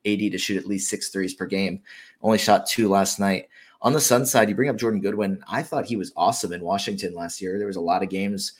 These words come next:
where they were down a number of players, and he came in and was able to provide some really good value.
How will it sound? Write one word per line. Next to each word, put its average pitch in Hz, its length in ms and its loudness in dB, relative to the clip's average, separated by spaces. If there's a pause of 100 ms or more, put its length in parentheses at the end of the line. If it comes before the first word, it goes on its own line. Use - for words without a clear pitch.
(240)
where 92 240 0
they 95 180 0
were 95 380 2 (260)
down 98 360 2
a 92 60 -4
number 95 300 -2
of 90 140 -8
players, 95 400 -4
and 90 80 -14
he 101 100 -10
came 95 280 -8
in 98 160 -2
and 92 40 -4
was 90 140 -8
able 90 140 -6
to - 100 -18
provide 98 460 -2
some 78 240 -16
really 98 260 -2
good 92 220 -4
value. 98 500 2